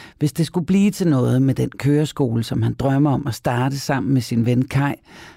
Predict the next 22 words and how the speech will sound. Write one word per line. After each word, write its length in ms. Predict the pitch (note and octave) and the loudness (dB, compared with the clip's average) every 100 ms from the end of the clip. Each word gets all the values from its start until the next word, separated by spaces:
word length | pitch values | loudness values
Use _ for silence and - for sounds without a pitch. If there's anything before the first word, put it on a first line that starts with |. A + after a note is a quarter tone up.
| _ | _
så 120 | - | -4
er 40 | D3 | 0
han 140 | C3+ | 4
nødt 420 | D3+ D3+ D#3+ - | 4 4 4 0
til 140 | - A#2 | -6 -6
at 140 | A2 | -6
gøre 280 | - G#2 A#2+ | -4 -2 -2
det 180 | A#2 A#2+ | -2 0
her 160 | A2+ - | 0 -2
for 180 | _ - | _ -6
Sorte 360 | C#3 B2+ A#2 A#2+ | -4 0 0 0
Holger. 360 | A2+ - - A2+ - _ _ _ _ _ _ _ - - - _ _ _ | 0 -2 -8 -10 -14 _ _ _ _ _ _ _ -20 -20 -20 _ _ _
Han 140 | _ C#3 | _ -4
skubber 260 | - C3+ | -2 -4
tankerne 480 | C#3 C3+ A#2+ B2 C3 | -2 0 2 2 0
til 180 | B2 B2 | 0 -6
side, 380 | - C#3 C3 C#3 | -2 2 4 4
mens 240 | B2 A#2+ | 2 0
han 120 | A#2+ | -6
knapper 400 | A2+ B2+ A2+ A2 | -4 -2 0 0
uniformen, 760 | B2+ A#2 A#2 - A#2+ B2 B2 A#2 | 2 2 2 0 -2 0 0 0
og 340 | - A#2+ A2+ | -2 0 0